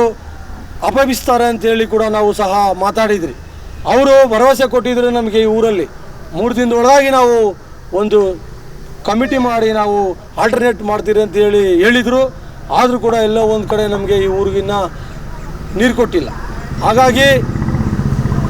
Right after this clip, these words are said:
ಸರ್ಕಾರದ ಮಳೆ ಬಂದು ರಸ್ತೆಗಳು ಕೂಡ ಹದಗೆಟ್ಟು ಹೋಗಿದೆ,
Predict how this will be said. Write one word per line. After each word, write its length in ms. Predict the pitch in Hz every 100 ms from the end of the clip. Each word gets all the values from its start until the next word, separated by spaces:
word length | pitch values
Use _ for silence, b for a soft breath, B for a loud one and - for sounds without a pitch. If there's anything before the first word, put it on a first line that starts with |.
| -
ಸರ್ಕಾರದ 480 | 220 269 269 277 269 240 - - - - - - - - - - - - 147
ಮಳೆ 200 | 180 254 285
ಬಂದು 260 | 277 254 269 262 - - - - - - 147
ರಸ್ತೆಗಳು 420 | 208 - 277 269 262
ಕೂಡ 120 | 254 262 247 240 - - - - - -
ಹದಗೆಟ್ಟು 400 | 190 233 262 254 254
ಹೋಗಿದೆ, 320 | 240 233 240